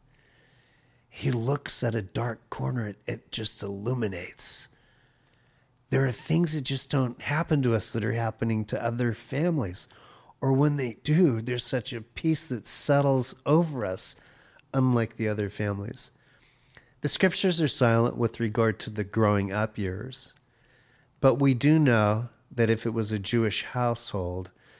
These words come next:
it was vibrant with life. The socializing within those homes would have been exciting, not dreary, not with heads in the bowl,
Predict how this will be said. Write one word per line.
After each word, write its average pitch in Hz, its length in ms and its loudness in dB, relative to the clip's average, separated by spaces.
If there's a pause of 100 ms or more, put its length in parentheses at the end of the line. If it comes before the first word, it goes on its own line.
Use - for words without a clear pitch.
(140)
it 120 80 -4
was 107 200 0
vibrant 113 600 2
with 151 260 -4
life. 98 720 -2 (800)
The 117 360 6
socializing 117 1200 4
within 120 500 0
those 120 300 2
homes 98 640 0 (440)
would 117 200 4
have 107 280 2
been 104 360 2
exciting, 101 1080 -4 (680)
not 127 440 0 (680)
dreary, 104 800 -2 (520)
not 120 280 0
with 127 240 -2
heads 110 400 -6
in 107 120 -2
the 107 80 0
bowl, 98 500 0